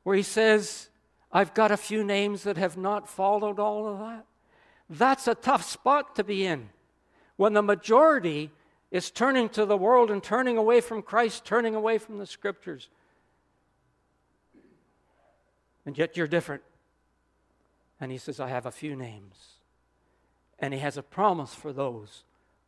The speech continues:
with the few. "He who overcomes the world through believing that Jesus is the Son of God will accordingly be dressed in white clothing." White in Scripture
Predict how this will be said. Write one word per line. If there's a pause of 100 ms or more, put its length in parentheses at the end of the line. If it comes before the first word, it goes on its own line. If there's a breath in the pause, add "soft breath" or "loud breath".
with
the
few. (1300)
"He
who
overcomes
the
world
through
believing
that
Jesus
is
the
Son
of
God (640 soft breath)
will
accordingly
be
dressed
in
white
clothing." (2500)
White (100)
in
Scripture